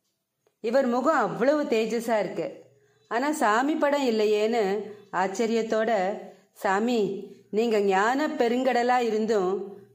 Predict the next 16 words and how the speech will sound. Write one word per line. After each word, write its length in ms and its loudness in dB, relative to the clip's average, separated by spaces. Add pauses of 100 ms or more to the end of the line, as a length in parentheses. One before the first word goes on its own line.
குடிசைக்குள்ள 560 0
ஒரு 220 2
சாமி 480 0
சிலை 320 0
கூட 200 0
வச்சுக்கலையே, 840 -2 (320)
இது 180 -2
எங்களுக்கு 320 0
ரொம்ப 400 0
வருத்தமா 460 0
இருக்குன்னா." 480 -4 (680)
இதை 280 0
கேட்ட 360 0
முனிவர் 460 0
கடகடன்னு 560 2
சிரிச்சுட்டு 840 -4